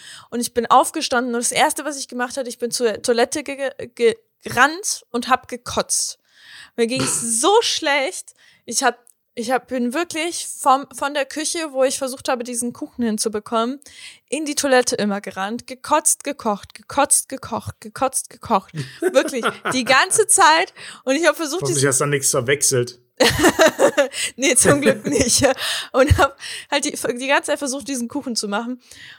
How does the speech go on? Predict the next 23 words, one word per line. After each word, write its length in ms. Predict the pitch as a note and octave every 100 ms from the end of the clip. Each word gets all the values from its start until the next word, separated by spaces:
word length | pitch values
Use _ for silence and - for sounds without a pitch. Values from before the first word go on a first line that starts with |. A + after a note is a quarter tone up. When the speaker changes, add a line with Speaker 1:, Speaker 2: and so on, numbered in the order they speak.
| _
Speaker 1:
Und 120 | -
ich 140 | A#3+ A#3
weiß 320 | A#3+ C4+ -
noch, 260 | C4 D4 -
mir 140 | A#3+
ist 160 | A#3 -
so 160 | C4+
schlecht 360 | E4 D#4 D4 -
gewesen. 340 | B3 G#3+ G#3+
Ich 120 | A3+ B3+
hab 120 | B3+
mich, 240 | B3+ - - - _ _
ähm, 320 | A3 A3 A3 A3
auf 240 | A3 A3+
den 180 | A#3+ A3+
Boden 340 | B3 C#4+ D4+
von 160 | D4 C4
dieser 220 | B3 A#3+
Küche 320 | - D4+ -
hingelegt 600 | A#3+ A3+ A3+ A3+ C4+ B3
und 160 | - A#3+
so 260 | B3 A#3+ B3
gerührt 760 | C4 B3 C4+ C#4+ C4 D4